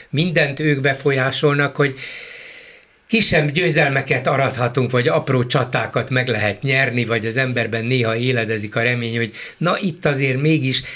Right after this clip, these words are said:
bebizonyosodik, hogy milyen aljas és galád módon csapnak be mindenkit, és használnak ki mindenkit, és fordítanak egymás ellen különböző csoportokat.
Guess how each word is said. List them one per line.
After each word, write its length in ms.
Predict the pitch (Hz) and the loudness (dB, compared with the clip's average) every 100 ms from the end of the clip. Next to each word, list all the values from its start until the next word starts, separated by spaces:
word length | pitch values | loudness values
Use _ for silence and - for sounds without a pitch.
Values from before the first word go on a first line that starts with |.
| - | -8
bebizonyosodik, 840 | - 160 156 127 131 131 147 127 127 | 0 2 2 2 2 2 2 -2 -2
hogy 180 | 139 131 - - - | -2 -2 -8 -16 -4
milyen 440 | 175 208 185 151 | 2 4 4 2
aljas 520 | 151 170 165 147 - | 2 4 4 4 2
és 200 | 135 123 110 | 0 -2 2
galád 440 | 156 151 131 127 | 4 4 2 2
módon 420 | 135 139 120 117 | 2 2 2 0
csapnak 460 | - 139 - 123 104 | 0 0 0 -2 0
be 120 | 110 | 0
mindenkit, 600 | 127 160 131 113 131 123 | 0 0 0 0 -4 -4
és 140 | 113 - | -4 0
használnak 540 | 143 - 127 113 107 | 0 0 0 -2 -4
ki 120 | 135 | -2
mindenkit, 640 | 135 160 143 131 127 127 - - - | -2 0 0 0 -2 -6 -6 -10 -4
és 140 | 135 | -2
fordítanak 840 | - 175 151 139 139 127 123 - - - 156 - - - - | 2 2 2 0 0 0 0 -4 -16 -10 -10 -10 -16 -16 -4
egymás 480 | 156 156 139 127 - | 0 2 2 2 2
ellen 280 | 123 120 120 | 2 0 0
különböző 560 | 165 151 123 120 117 | 2 2 2 0 0
csoportokat. 880 | 117 190 190 160 160 151 139 127 - | 0 0 4 2 2 2 2 0 -8